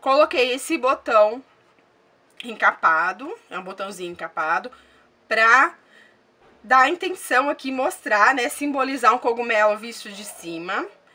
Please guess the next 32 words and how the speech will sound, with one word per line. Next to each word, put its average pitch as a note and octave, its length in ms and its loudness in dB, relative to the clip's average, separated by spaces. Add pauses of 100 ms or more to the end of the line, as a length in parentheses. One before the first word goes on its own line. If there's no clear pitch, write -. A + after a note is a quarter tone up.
(220)
E G3+ 80 -16
ficou - 240 -8
super C4 380 -6
coordenadinho, G#3+ 920 -6
tá G3 140 -10
vendo? G3+ 320 -10
O G3+ 60 -18
cogumelo, F#3 680 -4
o A3+ 40 -8
botão G3 280 -8
encapado F#3+ 600 -4
com F#3 120 -14
a E3 100 -6
capa. F3+ 640 -4 (680)
Coloquei C#4 540 0
o B3 40 -8
botãozinho, B3 920 -4 (960)
passado G#3 420 -2
a G3+ 80 0
linha F#3 260 -10
pipa, G3 540 -14 (400)
que - 80 -12
a A3 60 -8
gente A#3 240 -10
já A#3+ 260 4
usa B3 280 -4
esse A#3+ 140 -10
botãozinho, G#3 580 -8
ele A3 120 -10
já G#3+ 100 -12
vai G3 200 2
aparecer A3 580 -6